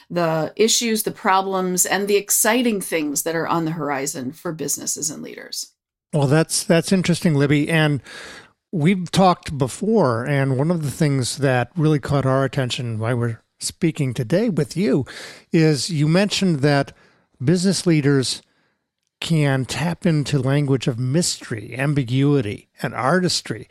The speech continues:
Speaker 2: to more fully express what's going on inside them and between other people and, and what the big idea is, what the vision is. Why, why did you say that? Why do leaders need this type of language?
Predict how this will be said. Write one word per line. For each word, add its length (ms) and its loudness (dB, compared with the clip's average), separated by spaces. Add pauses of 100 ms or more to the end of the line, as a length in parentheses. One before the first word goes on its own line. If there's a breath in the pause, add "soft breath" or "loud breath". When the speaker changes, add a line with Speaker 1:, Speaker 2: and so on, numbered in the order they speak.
(140 soft breath)
Speaker 2:
to 100 0
more 240 2
fully 480 -2
express 640 -4
what's 180 -6
going 360 -2
on 260 0
inside 560 -2
them 300 0 (380 loud breath)
and 280 -2
between 460 -2
other 200 0
people 520 -2
and, 200 -6
and 300 -4 (560)
what 360 -4
the 80 0
big 260 0
idea 420 0
is, 140 -4
what 120 -8
the 80 -8
vision 460 -6
is. 300 -10 (960 loud breath)
Why, 340 2
why 180 2
did 200 2
you 80 4
say 220 2
that? 140 -2
Why 180 2
do 80 4
leaders 440 0
need 380 -2
this 180 0
type 240 -2
of 100 -8
language? 540 -4